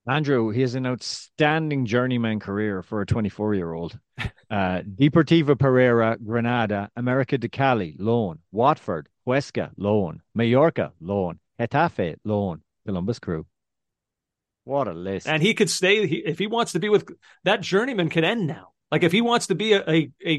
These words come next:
Speaker 2: mainstay of the crew for the next ten years, <laughs> who's to say that that won't happen? It's, it's incredible. It's really cool.
Speaker 1: Yeah.
Speaker 2: Good for him.
Speaker 1: And, uh, and, and he got the name Cucho at a young age, uh, when his, uh, father shaved his head,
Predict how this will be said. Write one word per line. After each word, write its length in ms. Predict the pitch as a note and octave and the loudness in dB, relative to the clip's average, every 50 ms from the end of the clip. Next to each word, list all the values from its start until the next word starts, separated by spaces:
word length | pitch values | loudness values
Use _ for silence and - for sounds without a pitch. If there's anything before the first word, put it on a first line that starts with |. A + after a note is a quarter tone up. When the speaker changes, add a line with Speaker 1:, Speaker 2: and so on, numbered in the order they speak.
| B2+ D3 | -4 -6
Speaker 2:
mainstay 640 | E3 D3+ D#3 F3 F#3+ G#3 G#3+ E3+ - - G3 F3+ F3 | -4 0 2 2 2 2 0 -2 -2 -2 0 0 0
of 100 | F3 D#3 | -2 -4
the 80 | E3 | -6
crew 540 | E3 - - F3 G3 G3 D#3 B2 A#2+ B2 B2 _ _ _ _ _ _ _ - | -8 -6 0 2 2 4 2 2 -2 -6 -10 _ _ _ _ _ _ _ -6
for 80 | E3+ | -4
the 80 | E3 F3 | -2 -2
next 240 | F3+ E3 - - - | -2 -2 -4 -6 -4
ten 260 | - F#3 G#3 F#3+ F#3 | -2 0 0 0 0
years, 380 | F3+ A3 C4+ A3+ E3 D3+ C3+ - | -2 0 0 2 2 0 0 -2
<laughs> 540 | G3 - A#2+ - - - A3+ F3+ - - | -4 -4 -4 -6 -4 -2 -2 -2 -2 -2
who's 180 | - G#3+ G#3 - | -8 -8 -6 -4
to 100 | - G3+ | -4 -4
say 220 | - - G#3+ G#3+ | -2 -2 -2 0
that 140 | G3 G3 F#3+ F#3+ | 0 2 2 2
that 160 | F#3+ G3+ G3+ | 2 2 0
won't 200 | G3 G3 G3 F3+ | 0 -2 -2 -2
happen? 440 | F#3 G#3+ C4 C4+ - - - E3+ _ _ - - - - _ _ _ - | -2 -2 -4 -4 -6 -10 -16 -18 _ _ -20 -20 -20 -20 _ _ _ 0
It's, 220 | D3 D#3 D#3 - E3 | 0 0 0 0 -2
it's 300 | E3 E3 E3+ E3 E3 F#3+ | -2 0 0 -2 0 -2
incredible. 540 | F#3 E3 - F3 D#3+ C3 - G2+ F#2+ - _ _ _ _ _ - | -2 0 2 2 2 2 0 -4 -10 -16 _ _ _ _ _ -16
It's 160 | - A#2+ - | -14 -8 -4
really 220 | E3+ F3+ D#3+ C#3+ - | -2 0 0 0 0
cool. 260 | - C3 A2+ G2+ G2 | -2 -4 -6 -4 -4
Speaker 1:
Yeah. 240 | G#2 A2+ C3 A#2 - F#2+ _ _ _ _ | -2 0 0 -2 -4 -6 _ _ _ _
Speaker 2:
Good 160 | - D3+ C#3+ | -4 -4 -4
for 120 | - C#3 A#2 | -2 -4 -4
him. 140 | A#2+ A2+ G2 | -4 -4 -2
Speaker 1:
And, 280 | G#2 G#2+ G#2 F#2 A2+ | -2 -2 0 0 2
uh, 160 | A#2+ A#2+ A#2 - _ _ _ _ _ _ - | 2 2 2 0 _ _ _ _ _ _ -8
and, 180 | A2+ A#2+ B2+ C3 _ - | -6 -4 -6 -6 _ -4
and 80 | - B2+ | -2 0
he 60 | B2+ | 2
got 140 | C3 C#3+ A#2 | 2 2 4
the 100 | - C3+ | 4 2
name 220 | C3+ C#3+ D3 C3+ | 4 4 2 2
Cucho 400 | - - C#3+ D#3 D#3 - C#3 B2 | 0 0 0 0 0 0 0 2
at 80 | A2 G#2+ | 2 2
a 20 | |
young 220 | G#2+ A2+ B2+ D3 C3+ | 2 0 0 0 0
age, 460 | A#2 A2+ A2+ G#2+ F#2+ - - - _ _ - | 0 0 -2 -2 -4 -8 -16 -20 _ _ -6
uh, 360 | G#2 G#2 G#2+ G#2 G#2 G2+ F#2+ F2+ _ _ _ _ _ _ _ _ _ _ _ _ _ _ _ _ | -4 -2 0 0 0 0 -2 -4 _ _ _ _ _ _ _ _ _ _ _ _ _ _ _ _
when 280 | - A2+ A2+ A2+ A2 A2 | -4 0 2 2 2 2
his, 260 | A2+ A#2 A2+ G#2 G2 | 0 0 0 0 0
uh, 140 | A2 A2 G#2 | 0 0 0
father 400 | - - C3 B2+ C#3 D3 C#3 A2+ | 0 2 2 4 4 4 2 0
shaved 320 | - - C3+ B2+ A#2 G#2 | -2 -2 -2 -2 -2 -2
his 120 | A#2 G#2+ - | -6 -8 -8
head, 380 | - C3+ C3 B2+ A2 F#2+ E2+ | -4 -2 -2 -2 -2 -4 -10